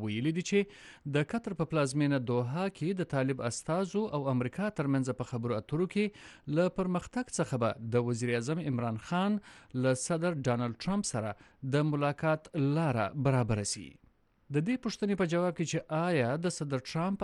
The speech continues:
او عمران خان ملاقات په دغه خبرو کې له پرمختګ سره مشروط دی، نو هغه وویل چې مشروط خو نسی ورته ویل کېدی، البته که دغه مذاکرات پر مخ ځي، نو یو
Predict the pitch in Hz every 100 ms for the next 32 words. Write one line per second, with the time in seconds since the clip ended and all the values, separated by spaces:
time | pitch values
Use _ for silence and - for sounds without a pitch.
0 | 165 165 143 135 131 - 160 156 139 131
1 | 123 - 151 147 127 120 127 117 - 110
2 | 147 180 196 185 160 120 107 104 - 165
3 | - 226 214 214 - 233 - 226 - -
4 | - - 120 127 127 127 151 160 165 202
5 | 208 - 165 143 135 - 190 - - 180
6 | 156 170 226 254 220 - 170 160 156 156
7 | 190 180 147 139 135 175 190 - 143 165
8 | 151 139 120 120 - 147 147 - 120 120
9 | 117 117 110 214 165 - - - 143 139
10 | 131